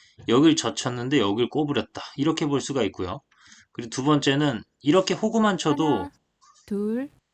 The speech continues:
Speaker 1: 자, 예를 들어
Speaker 2: 셋.
Speaker 1: 지금 호구를 칩니다. 그럼 이제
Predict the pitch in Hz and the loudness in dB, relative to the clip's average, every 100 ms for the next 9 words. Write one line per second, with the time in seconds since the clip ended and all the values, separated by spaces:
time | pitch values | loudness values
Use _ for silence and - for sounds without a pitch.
0 | - - 95 131 147 147 131 120 175 160 | -18 -8 -2 2 4 4 2 -2 0 0
1 | 127 165 143 95 90 - _ _ _ _ | -2 -2 0 -2 -4 -12 _ _ _ _
2 | _ _ _ - - - - 135 139 117 | _ _ _ -20 -16 -16 -6 -4 -2 2
3 | 117 101 | 0 0